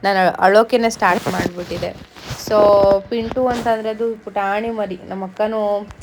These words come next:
ಸಾಕ್ತಾ ಇದ್ದಾರಲ್ಲ, ನಮ್ಮ ಚಿಕ್ಕಮ್ಮ ಅವರು, "ಪಿಂಟುನ ಕಟ್ ಮಾಡಲ್ಲ ನಾವು, ಆ, ಹಂಗೆ ಬೆಳೆಸ್ತೀನಿ ನಾನು" ಅಂತ ಹೇಳ್ತಾ ಇದ್ರು.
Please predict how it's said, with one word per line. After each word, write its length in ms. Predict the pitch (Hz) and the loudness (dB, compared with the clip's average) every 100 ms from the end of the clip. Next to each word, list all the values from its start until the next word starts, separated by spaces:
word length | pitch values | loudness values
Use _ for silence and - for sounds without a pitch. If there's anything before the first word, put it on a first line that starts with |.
| - - | -14 -4
ಸಾಕ್ತಾ 400 | 202 202 - 202 | -2 -2 -2 -2
ಇದ್ದಾರಲ್ಲ, 480 | 190 175 175 180 180 | -2 -4 -6 -6 -6
ನಮ್ಮ 140 | 185 | -8
ಚಿಕ್ಕಮ್ಮ 300 | 185 185 180 | -12 -12 -8
ಅವರು, 380 | 175 175 185 - - - - | -8 -6 -10 -12 -20 -20 -12
"ಪಿಂಟುನ 360 | 196 196 208 208 | -10 -6 -6 -2
ಕಟ್ 260 | 202 190 | -4 -4
ಮಾಡಲ್ಲ 400 | 196 185 185 185 | -4 -2 0 -2
ನಾವು, 560 | 185 180 170 175 175 - | -2 -4 -2 -2 -2 -4
ಆ, 40 | 170 165 170 170 175 - | -2 -2 0 -2 -2 -2
ಹಂಗೆ 260 | 208 214 220 | -4 -2 0
ಬೆಳೆಸ್ತೀನಿ 520 | 202 190 196 214 202 | 2 2 0 -4 -4
ನಾನು" 320 | 190 185 180 | -4 -2 -2
ಅಂತ 200 | 175 170 | -4 -4
ಹೇಳ್ತಾ 600 | 175 175 170 170 175 170 | -2 -2 -4 -8 -8 -6
ಇದ್ರು. 340 | 170 170 175 | -6 -6 -6